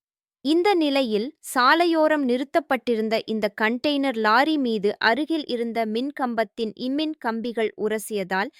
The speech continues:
திடீரென தீப்பிடித்து எரியத் தொடங்கியது. தீ மளமளவென பரவி வேகமாக எரிய ஆரம்பித்தது.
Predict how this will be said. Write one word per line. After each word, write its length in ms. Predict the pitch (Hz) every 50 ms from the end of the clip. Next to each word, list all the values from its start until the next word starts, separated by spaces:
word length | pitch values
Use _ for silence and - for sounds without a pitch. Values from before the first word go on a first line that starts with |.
| - _ _ _ 202
திடீரென 640 | 240 269 226 302 311 320 320 311 294 262 262 262 254 - _
தீப்பிடித்து 720 | 269 269 285 262 _ 247 220 196 208 - _ - 226 240 - _ 214
எரியத் 360 | 214 214 240 240 254 233 -
தொடங்கியது. 680 | - 214 196 196 190 190 170 175 180 175 170 180 - - _ _ _ _ _ _ _ _ _
தீ 240 | - 302 330 349 339 302 254
மளமளவென 800 | 233 233 247 285 302 285 269 262 262 277 262 269 269 254 254 254 - _
பரவி 400 | 226 214 214 226 202 233 226 -
வேகமாக 760 | - 185 220 233 254 254 254 262 240 233 214 202 185 226 233 - -
எரிய 400 | - 220 226 233 240 247 254 - -
ஆரம்பித்தது. 800 | - 196 190 190 190 190 185 180 185 185 _ - 185 165 175 -